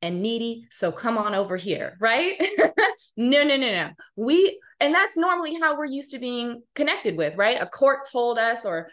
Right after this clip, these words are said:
you know, Department of Family Services told us, or social worker is sending us over to you. No, we are coming to you because we hear that you are incredible, right?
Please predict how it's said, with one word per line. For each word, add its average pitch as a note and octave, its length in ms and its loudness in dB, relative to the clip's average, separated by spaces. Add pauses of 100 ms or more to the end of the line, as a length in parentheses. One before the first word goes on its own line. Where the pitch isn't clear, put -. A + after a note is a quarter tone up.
(120)
you G#3+ 120 -6
know, G3 260 0 (320)
Department A#3+ 440 -2
of A#3+ 40 -8
Family A#3+ 260 -4
Services A#3 460 -6
told A#3 320 0
us, A3+ 360 2
or E3 240 -4 (240)
social C4+ 420 0
worker B3 320 0
is G3+ 260 -2
sending B3 300 -6
us A#3 160 -6
over A3+ 180 -4
to A#3 160 -10
you. A#3 80 -18 (600)
No, A3 540 -2
we C4+ 300 0
are D#4+ 140 2
coming A#3 580 -8 (140)
to A#3+ 100 -10
you A3 240 -6
because G3+ 460 -4
we A#3 240 -4
hear G3+ 580 -6 (160)
that G3 180 -8
you G#3 140 -4
are F3+ 120 -2
incredible, D#3 680 -12 (640)
right? F3+ 360 -6